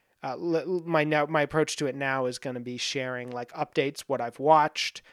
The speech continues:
what I've been listening to in terms of podcasts, usually other things that sort of cross my radar, and also how my work is going. So just kind of an updates podcast. I'm not gonna be doing longer film reviews on there. It's gonna be a little pared down so I can focus on all this other work I'm doing. On my site,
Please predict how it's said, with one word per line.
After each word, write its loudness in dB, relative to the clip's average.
what -8
I've -10
been -14
listening 0
to -4
in -4
terms -14
of -16
podcasts, -2
usually -6
other -6
things -6
that -10
sort -6
of -14
cross 0
my -6
radar, -2
and 4
also 6
how 4
my 6
work 0
is -10
going. -8
So -4
just -2
kind 10
of 4
an 6
updates 2
podcast. -6
I'm -4
not 0
gonna -4
be -8
doing -6
longer -4
film -2
reviews -4
on -4
there. -2
It's -8
gonna -8
be -10
a 0
little 6
pared 0
down 0
so -6
I -4
can -8
focus -4
on -4
all -6
this -8
other -2
work -6
I'm -10
doing. -8
On 8
my 6
site, 2